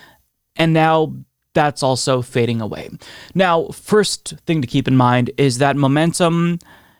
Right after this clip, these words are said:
it's, it's very dynamic. It's gonna change. So between now and November,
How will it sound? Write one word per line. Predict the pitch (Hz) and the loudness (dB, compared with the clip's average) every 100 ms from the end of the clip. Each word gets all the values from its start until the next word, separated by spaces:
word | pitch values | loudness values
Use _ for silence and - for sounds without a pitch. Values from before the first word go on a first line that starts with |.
| _ _ _ _ - - - | _ _ _ _ -8 -8 -2
it's, | 185 - - - - | -2 -2 -4 -6 -2
it's | 156 - | -2 0
very | 127 185 196 190 175 | 0 2 2 2 -2
dynamic. | 190 151 123 151 147 139 131 107 | -6 -8 -4 -2 0 -2 -2 -4
It's | 127 | -6
gonna | - 139 | -2 -2
change. | 127 151 123 101 123 - | 0 -2 -2 -4 -8 -8
So | - 151 135 131 | -4 0 2 0
between | 123 135 - 147 131 | 0 -4 0 2 4
now | 127 139 143 | 4 2 0
and | 131 | 0
November, | 123 143 160 180 175 | 0 0 0 0 -2